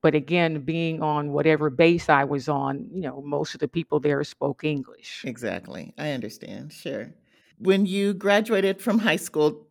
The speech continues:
Speaker 2: did you graduate then abroad or in the United States?
Speaker 1: In the United States.
Speaker 2: Okay. So then after then, y-, did you immediately go into the military or did you start your university education at that time?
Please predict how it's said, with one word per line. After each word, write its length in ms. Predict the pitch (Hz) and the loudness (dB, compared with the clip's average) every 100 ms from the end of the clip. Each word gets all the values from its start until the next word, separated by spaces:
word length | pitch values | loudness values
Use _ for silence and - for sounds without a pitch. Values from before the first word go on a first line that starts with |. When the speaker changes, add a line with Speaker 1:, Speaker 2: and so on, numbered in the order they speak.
| - | -12
Speaker 2:
did 160 | - 190 | -4 -2
you 80 | 208 | 2
graduate 500 | 220 233 233 233 240 | 4 4 4 0 4
then 300 | 233 240 247 | 4 4 4
abroad 500 | 202 185 214 233 349 | 2 2 2 4 2
or 160 | 226 226 | 0 2
in 140 | 214 | 2
the 80 | 214 | 2
United 400 | 208 208 190 185 | 0 0 0 -2
States? 560 | 185 - 151 - - - _ _ - | -6 -6 -6 -10 -20 -20 _ _ 0
Speaker 1:
In 160 | 185 | 2
the 80 | 175 | 2
United 340 | 160 143 - | 0 -4 -6
States. 480 | - - - - - _ _ _ _ - | -10 -14 -14 -18 -20 _ _ _ _ -8
Speaker 2:
Okay. 540 | 254 339 262 208 277 - _ _ | -8 -4 -4 -4 -6 -12 _ _
So 240 | - - 247 | 0 6 6
then 300 | 226 214 233 | 6 4 4
after 360 | 196 214 - | 4 4 2
then, 520 | 190 185 180 196 226 - _ _ - | 2 2 2 0 -4 -8 _ _ -18
y-, 200 | 160 156 | -16 -12
did 240 | - 196 190 | -2 -2 0
you 440 | 190 185 185 185 - | 2 4 4 2 2
immediately 540 | 190 185 190 175 180 | 0 0 0 0 0
go 400 | 180 180 180 180 - | 2 4 4 2 0
into 680 | 180 185 180 - 180 175 175 | 0 -2 -4 -2 0 2 0
the 140 | 175 | -2
military 720 | 170 202 262 233 285 220 208 190 | -2 -2 -2 -2 0 2 2 0
or 80 | |
did 240 | 175 170 160 | 0 -2 -2
you 100 | 170 | -6
start 340 | - 165 156 | -2 -2 0
your 100 | 147 | -4
university 1040 | 143 170 160 156 165 - 151 147 143 143 180 - - | -4 -2 -2 -2 -4 -4 -4 -4 -4 -6 -10 -12 -6
education 640 | 147 156 175 143 - 123 | -6 -6 -6 -6 -4 -8
at 140 | 127 | -6
that 180 | 127 123 | -6 -6
time? 380 | - 113 110 156 | -6 -10 -10 -12